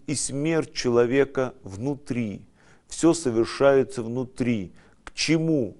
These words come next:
кому обращено его сердце, так и будет с человеком. И понимать эти слова нужно именно в этом смысле, опять-таки,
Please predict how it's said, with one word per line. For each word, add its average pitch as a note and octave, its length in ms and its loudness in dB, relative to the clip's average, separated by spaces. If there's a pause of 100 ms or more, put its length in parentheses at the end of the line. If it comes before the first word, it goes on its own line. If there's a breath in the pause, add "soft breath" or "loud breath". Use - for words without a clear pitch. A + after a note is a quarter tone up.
(220)
кому C#3+ 600 2 (280 soft breath)
обращено B2+ 680 2
его A#2 180 2
сердце, - 720 2 (540 soft breath)
так D#3+ 360 2
и D#3+ 100 0
будет A#2 720 0
с - 60 -18
человеком. A#2 720 0 (400 soft breath)
И A#2+ 480 2
понимать D#3 500 2
эти C3 200 0
слова C3 380 2
нужно C3 320 -2
именно D3+ 680 -2
в G2+ 240 -2
этом C#3 400 4
смысле, A2+ 580 -2
опять-таки, D3 720 2